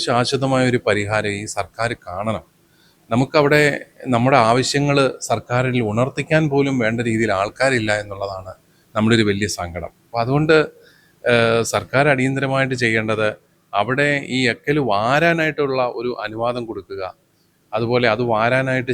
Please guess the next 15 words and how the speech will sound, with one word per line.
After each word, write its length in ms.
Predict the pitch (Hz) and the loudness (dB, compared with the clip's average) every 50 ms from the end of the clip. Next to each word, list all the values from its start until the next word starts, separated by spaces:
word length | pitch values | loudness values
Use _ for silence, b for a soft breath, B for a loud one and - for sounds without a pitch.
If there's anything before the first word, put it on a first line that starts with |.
| - - | -2 -2
ശാസ്ത്രീയമായ 600 | 107 107 104 - - 117 123 123 120 117 117 113 107 - | -4 -4 -4 -6 -6 -6 -4 -4 -2 -4 -4 -6 -6 -6
സംവിധാനങ്ങൾ 680 | - 101 101 107 107 95 95 107 107 107 104 104 101 98 95 - _ _ _ _ _ _ _ _ _ | -8 -8 -6 -8 -8 -8 -8 -8 -8 -8 -8 -8 -8 -10 -10 -14 _ _ _ _ _ _ _ _ _
കൊണ്ടുവന്ന് 380 | 104 95 92 98 92 95 98 92 92 - _ _ - | -10 -8 -8 -6 -4 -4 -4 -4 -6 -8 _ _ -8
കുറച്ചും 300 | 101 98 - - 127 131 131 | -8 -6 -4 -2 0 2 4
കൂടെ 160 | 131 123 110 95 98 104 117 | 4 4 4 4 4 2 2
ആഴം 240 | 135 151 165 165 147 131 | 4 4 4 4 4 2
കൂട്ടുകയാണെങ്കിൽ 680 | 123 110 - 120 113 110 101 98 95 95 92 92 95 90 90 92 - 113 | 2 2 2 0 0 0 0 -2 -2 -6 -8 -8 -10 -10 -10 -12 -10 -8
ഈ 80 | 120 120 117 | -4 -2 0
വെള്ളമെല്ലാം 480 | 107 120 143 160 156 143 139 143 139 143 147 - _ _ _ _ - | 0 0 0 0 -2 -2 -2 -2 -4 -4 -8 -14 _ _ _ _ -8
കായലിൽ 360 | 104 113 120 131 143 147 135 - | -4 -2 0 2 2 0 0 -2
പൊക്കോളും. 340 | - 98 - 101 101 95 92 92 | -4 -6 -4 -4 -6 -6 -6 -8
വലിയ 260 | 95 107 117 127 131 127 120 | -4 -2 2 2 2 2 0
വിശാലമായ 640 | 107 - - 120 117 120 123 120 117 113 156 131 113 117 - b b b b b b - | -2 -2 0 0 0 0 -2 -4 -2 -2 -2 -2 -2 -4 -6 b b b b b b -2
വേമ്പനാട്ട് 460 | 110 107 110 117 123 123 123 120 120 113 107 | 0 0 2 4 4 4 4 4 4 4 4
കായലല്ലേ, 360 | 104 104 107 104 92 90 | 4 4 4 2 0 -2